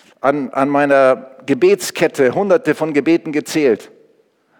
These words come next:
Und das war das erste ehrliche, aufrichtige Gebet aus meinem Herzen. „Gott, wenn es dich wirklich gibt,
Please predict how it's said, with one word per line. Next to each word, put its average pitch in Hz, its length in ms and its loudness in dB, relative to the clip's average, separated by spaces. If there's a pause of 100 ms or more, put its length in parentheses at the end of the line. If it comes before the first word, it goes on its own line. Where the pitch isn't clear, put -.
(120)
Und - 80 -18
das 113 120 -6
war 123 80 0
das 117 100 -4
erste 135 580 -6
ehrliche, 120 480 -8 (720)
aufrichtige 123 560 -6
Gebet 123 380 -10
aus 117 100 -14
meinem 107 180 -14
Herzen. 107 400 -18
„Gott, 170 220 -4
wenn 131 140 -4
es 120 120 -10
dich 120 240 -20
wirklich - 400 -8
gibt, - 360 -20